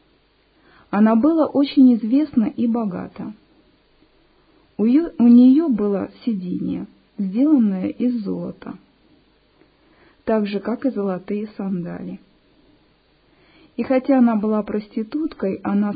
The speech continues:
сама называла себя Пативрата и делала подарки браминам. У нее был танцевальный зал, где она танцевала со своими подругами.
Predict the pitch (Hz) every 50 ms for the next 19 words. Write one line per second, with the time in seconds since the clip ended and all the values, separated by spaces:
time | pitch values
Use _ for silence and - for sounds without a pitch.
0 | - - 226 233 240 262 285 294 277 226 196 180 202 202 190 190 220 262 269 262
1 | 254 - - 226 208 190 196 190 185 185 - - _ _ _ _ _ _ _ _
2 | _ _ _ _ _ _ _ _ _ 226 220 226 220 - _ - 220 226 208 202
3 | 208 190 185 180 - - _ - - 196 175 - _ _ _ _ _ _ _ _
4 | _ _ _ _ _ _ _ _ _ _ _ _ _ _ _ 214 226 208 202 226
5 | 226 214 208 208 208 208 202 - 208 202 226 262 277 285 277 - 220 185 180 196
6 | 208 208 196 185 175 175 170 170 175 190 190 - _ _ _ _ _ _ _ _
7 | _ _ _ _ _ _ _ _ _ _ _ _ _ _ _ _ _ _ _ _
8 | _ 202 214 226 247 269 277 311 349 320 254 262 285 285 277 262 226 214 214 -
9 | 220 202 190 190 196 196 196 196 196 196 185 190 185 180 180 185 - - _ _
10 | _ _ _ 196 196 190 190 202 202 196 202 202 202 185 - 196 190 196 - 214
11 | 202 247 277 302 302 247 - - 190 - - 190 185 180 190 202 208 208 196 196
12 | - 190 180 180 180 - 170 - 87 87 - 87 90 92